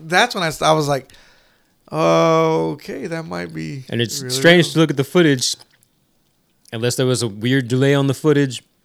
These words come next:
Speaker 2: where he makes the joke and there's Will laughing. Like, it, like, were you laughing at the previous joke and then your brain just caught up to what he just said?
Speaker 1: He was laughing.
Speaker 2: He was.
Speaker 1: He was.
Speaker 2: Or was it like everybody else is saying, like, but you could see Jada on the other side of the screen looking all pissed off?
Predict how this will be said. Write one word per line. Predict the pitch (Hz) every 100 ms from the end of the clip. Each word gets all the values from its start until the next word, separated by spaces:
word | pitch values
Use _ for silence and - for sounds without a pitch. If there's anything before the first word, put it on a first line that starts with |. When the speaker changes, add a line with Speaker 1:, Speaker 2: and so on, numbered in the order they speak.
| _ _ _ _
Speaker 2:
where | 113 110
he | 123
makes | 131 -
the | 120
joke | 113 139 135
and | 113
there's | 120 110
Will | 131 135
laughing. | 127 143 135 113 110 117
Like, | 120 110
it, | 127 123
like, | 113 104 -
were | 101
you | 104
laughing | 113 110 113
at |
the | -
previous | 135 131 120
joke | 131 123
and | 107
then | 107
your | 101
brain | 107 107
just | 98
caught | - 117
up | 113 -
to |
what | 110 110
he |
just | 104 98
said? | - 156 165 160 _ _ _ _ _ _
Speaker 1:
He | - 262
was | 214 170 131
laughing. | 127 123 127 117 110 -
Speaker 2:
He | 131
was. | 185 269 131
Speaker 1:
He | 156 160
was. | 131 123 120
Speaker 2:
Or | 233 285 175 135 131 151 -
was | 165 156 151
it |
like | 143 139
everybody | 156 139 147
else | 156
is | -
saying, | 135 117
like, | 110 113
but |
you | 110
could | 113
see | 120 98
Jada | 113 120 110
on | 101
the |
other | 117 113
side | 120
of | 107
the |
screen | 101 113 104
looking | 110 107
all | 101
pissed | - 117 -
off? | 120 110